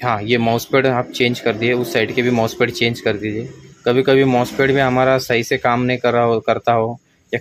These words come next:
card वगैरह सही से काम नहीं करता हो तो इधर ज़्यादा voltage generate करते हैं दोस्तों। अगर ज़्यादा voltage इस side generate होगा तो इन ट्रांजिस्टरों की heat बढ़ेगी और heat बढ़ने के बाद जैसे हम volume वगैरह खोलेंगे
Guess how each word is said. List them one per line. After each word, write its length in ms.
card 200
वगैरह 280
सही 220
से 120
काम 220
नहीं 140
करता 280
हो 220
तो 60
इधर 260
ज़्यादा 300
voltage 420
generate 360
करते 280
हैं 60
दोस्तों। 320
अगर 180
ज़्यादा 380
voltage 460
इस 200
side 240
generate 360
होगा 260
तो 80
इन 220
ट्रांजिस्टरों 560
की 120
heat 220
बढ़ेगी 400
और 140
heat 160
बढ़ने 280
के 80
बाद 220
जैसे 300
हम 240
volume 380
वगैरह 240
खोलेंगे 440